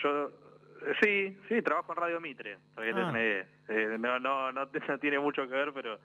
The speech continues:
Speaker 2: No, pero
Speaker 1: pero
Speaker 2: ¿qué?
Speaker 1: bueno.
Speaker 2: ¿Manejás la, la cuenta de Instagram de Mitre, la de Twitter? ¿Qué,
Speaker 1: Eh,
Speaker 2: qué manejás?
Speaker 1: la,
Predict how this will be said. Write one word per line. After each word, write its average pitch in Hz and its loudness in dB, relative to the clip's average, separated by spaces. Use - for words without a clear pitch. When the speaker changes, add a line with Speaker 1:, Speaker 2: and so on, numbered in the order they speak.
Speaker 2:
No, 247 2
pero 185 4
Speaker 1:
pero 113 6
Speaker 2:
¿qué? 110 8
Speaker 1:
bueno. 92 -2
Speaker 2:
¿Manejás 175 4
la, 220 8
la 185 4
cuenta 208 2
de 180 2
Instagram 185 -2
de 160 -2
Mitre, 226 2
la 180 2
de 147 -2
Twitter? 208 -2
¿Qué, 135 4
Speaker 1:
Eh, 190 0
Speaker 2:
qué 202 -2
manejás? 185 -4
Speaker 1:
la, 127 2